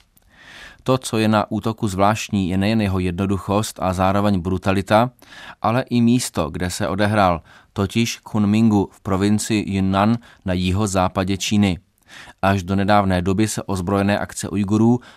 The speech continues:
odehrávaly v místech, kde drtivá většina z nich žije, tedy nikoli na jihozápadě, kde leží Kunming, ale na severozápadě v Xinjiangu.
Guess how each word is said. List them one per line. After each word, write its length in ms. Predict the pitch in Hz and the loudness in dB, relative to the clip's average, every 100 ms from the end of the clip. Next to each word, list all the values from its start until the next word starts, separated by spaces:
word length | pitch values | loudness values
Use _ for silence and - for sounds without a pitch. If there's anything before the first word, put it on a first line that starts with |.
| - | -6
odehrávaly 640 | 117 131 127 139 139 131 | -2 0 2 0 0 0
v 80 | 95 | 0
místech, 480 | 98 104 - - 120 | 2 0 -2 -6 -4
kde 160 | 98 95 | -2 -4
drtivá 440 | 101 - 110 107 | -4 -4 2 2
většina 400 | 104 101 107 113 | 2 -4 -4 -4
z 80 | 101 | 0
nich 220 | 110 98 | -2 0
žije, 320 | 104 107 90 - - - | 2 2 0 -6 -20 -10
tedy 240 | - 107 101 | -2 2 4
nikoli 380 | 101 - 110 | 2 2 0
na 100 | 110 | 2
jihozápadě, 760 | 95 92 101 98 101 110 104 117 | 2 2 2 2 2 0 -2 -4
kde 180 | 95 98 | -4 -2
leží 260 | 98 104 | -2 -2
Kunming, 640 | 98 - 92 92 107 123 - - - - | -4 -4 -2 2 2 0 -4 -20 -12 0
ale 140 | 117 | 2
na 140 | 127 131 | 4 0
severozápadě 960 | - 120 123 104 95 90 98 92 92 - | 0 0 2 2 0 0 0 0 -2 -4
v 20 | |
Xinjiangu. 720 | - 107 101 110 110 95 82 | -4 -2 0 0 0 0 -4